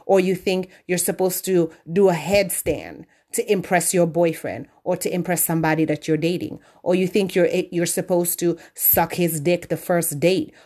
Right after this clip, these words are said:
or you think you're supposed to be superhead. You should know how to give the best head, and you have barely any, any experience. Or you just start having all kinds of sexual experiences because you want to be good.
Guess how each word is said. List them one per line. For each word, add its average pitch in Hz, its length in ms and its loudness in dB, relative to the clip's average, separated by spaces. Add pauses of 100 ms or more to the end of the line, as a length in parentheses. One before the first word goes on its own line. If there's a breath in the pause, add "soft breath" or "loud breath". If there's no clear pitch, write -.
(120)
or 170 80 0
you 175 100 2
think 180 200 -4
you're 175 100 0
supposed 180 360 -2
to 185 80 0
be 175 120 0
superhead. 170 680 0 (240 loud breath)
You 180 80 -6
should 175 240 -2
know 175 140 2
how 175 220 -2
to 170 100 0
give 165 420 0 (260 soft breath)
the 165 140 -2
best 175 440 0
head, 175 440 -2 (460 soft breath)
and 180 240 2
you 196 280 2
have 170 340 -2
barely 170 400 2
any, 165 400 -2 (320)
any 175 220 2
experience. 156 840 -4 (800)
Or 202 400 6 (220 soft breath)
you 196 100 -8
just 185 220 -6
start 170 240 -8
having 160 420 -4
all 170 200 0
kinds 165 280 -2
of 151 100 -2
sexual 156 380 -2
experiences 151 840 -2 (280 loud breath)
because 156 380 0
you 170 140 2
want 151 200 2
to 156 80 -4
be 151 280 -2
good. 160 400 0